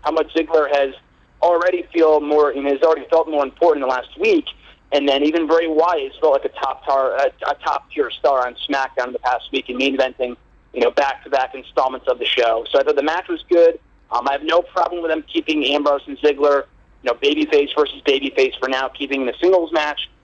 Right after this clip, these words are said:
Wyatt, I don't know what you do with him. Um, I like the straightforward, simple storytelling with Eric Rowan coming out, helping out Wyatt, them closing the show, seemingly setting up a tag team match for next week with what's left of the Wyatt family versus Ziggler and Ambrose.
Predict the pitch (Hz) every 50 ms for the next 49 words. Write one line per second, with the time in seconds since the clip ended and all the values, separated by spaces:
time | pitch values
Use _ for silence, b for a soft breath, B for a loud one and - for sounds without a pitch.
0 | _ _ _ _ _ _ 147 165 160 180 185 185 190 190 - 147 143 127 - -
1 | 160 165 190 202 190 185 185 185 180 185 180 175 170 165 - 165 175 165 156 147
2 | - - 165 165 175 180 202 208 - B B B B - 135 143 139 143 151 139
3 | - 165 170 190 - - - - - - - 180 180 180 - - _ - 185 185
4 | 175 175 165 - - 175 170 165 - 170 156 151 - - - 165 147 151 151 151
5 | - - 151 156 160 156 160 165 156 147 - - - - - - - - _ _
6 | _ _ _ - _ 165 170 170 170 165 - 156 165 160 165 165 151 - 160 160
7 | 160 156 156 151 151 147 - - - 147 151 151 151 156 156 151 151 131 135 135
8 | 143 139 139 135 139 135 117 - - 143 160 170 170 - - 165 165 160 151 160
9 | 151 139 - - 151 143 143 139 139 131 - - - 175 175 180 180 175 170 165
10 | - - 160 156 151 147 147 147 - - 139 139 139 - _ 139 139 135 135 -
11 | _ - - - - - - - - 349 339 339 - - - _ _ b b b
12 | _ _ - 151 147 - 135 151 156 - - 175 156 - - 151 135 131 131 143
13 | 156 156 143 - - 160 151 147 147 135 127 131 127 - 120 - 131 139 131 139
14 | 127 117 123 143 170 190 175 180 175 165 165